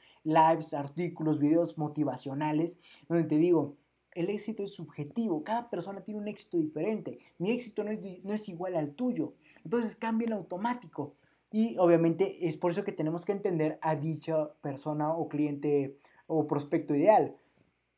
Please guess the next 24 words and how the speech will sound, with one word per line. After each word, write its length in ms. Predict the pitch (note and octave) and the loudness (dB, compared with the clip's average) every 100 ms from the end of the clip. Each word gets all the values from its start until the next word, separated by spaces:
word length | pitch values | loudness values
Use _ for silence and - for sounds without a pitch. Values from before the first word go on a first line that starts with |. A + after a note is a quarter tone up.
| _ _ _ _ _ _ _ - - - | _ _ _ _ _ _ _ -20 -10 -2
Perdón, 380 | D3 D3+ D3+ | 2 4 2
porque 260 | D3+ C#3+ D3 | 0 -2 -2
si 80 | D3+ | 0
entendemos 640 | D3+ D3+ D#3 E3+ C#3+ - _ _ _ | 0 0 2 2 2 -4 _ _ _
qué 100 | B3 | -4
es 140 | B3 A#3+ | -4 -6
aquello 640 | - - G#3 C#3+ C3 - _ _ _ | -8 -4 -2 -2 -6 -8 _ _ _
que 340 | D3+ C#3+ C#3 | 2 4 4
desea, 540 | C#3 C3 - E3+ D3 C3 | 2 -4 2 4 4 2
cuál 180 | E3+ F#3 | 0 0
es 60 | |
su 80 | G3+ | -2
medida 340 | E3 D3 F3+ | -2 2 2
de 140 | D#3+ F3 | 4 4
éxito 520 | F3 D#3+ D#3 D3+ D3+ _ _ _ | 2 0 2 2 0 _ _ _
o 160 | D3+ D3 | -2 0
qué 80 | |
obstáculos 560 | G3+ - F#3+ G3+ F3+ D3+ | 0 0 -4 0 2 4
desearía, 540 | C#3+ C#3+ D3 G3+ E3 C#3+ D#3 _ _ _ | 2 0 0 2 0 -4 -10 _ _ _
eh, 260 | E3 C#3+ C#3 | -4 0 2
no 180 | E3 | 0
tuviera 580 | E3 F3+ F3 F3+ D#3+ D#3 | 0 -4 2 6 6 4
para 280 | D3+ C#3+ C3+ | -2 -2 -2
realizarse, 720 | C3+ C#3 C#3+ F3+ D#3 D3+ D#3 | -2 -2 -2 -2 -2 -2 -4